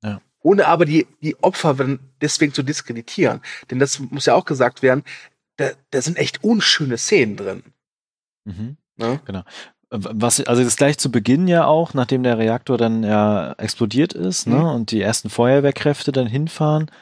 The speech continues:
Speaker 1: das ist auch noch so eine krasse Naivität da drin, ne?
Speaker 2: Ja.
Speaker 1: Also in, in der Bevölkerung, in den Verantwortlichen, die immer alles runterspielen und sagen,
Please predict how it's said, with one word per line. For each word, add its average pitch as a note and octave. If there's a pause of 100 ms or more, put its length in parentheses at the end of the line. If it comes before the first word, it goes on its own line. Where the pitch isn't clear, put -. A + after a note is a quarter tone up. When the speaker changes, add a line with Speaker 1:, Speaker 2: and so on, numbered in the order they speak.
(460)
Speaker 1:
das -
ist -
auch C#3+
noch C#3
so C3+
eine B2+
krasse D3 (640)
Naivität B2+ (100)
da A2+
drin, G2
ne? C3
Speaker 2:
Ja. D3
Speaker 1:
Also A2+
in, B2
in B2
der B2
Bevölkerung, A2
in B2+
den A2+
Verantwortlichen, G#2
die G#2+
immer G#2
alles C#3
runterspielen A#2+
und G#2
sagen, G#2+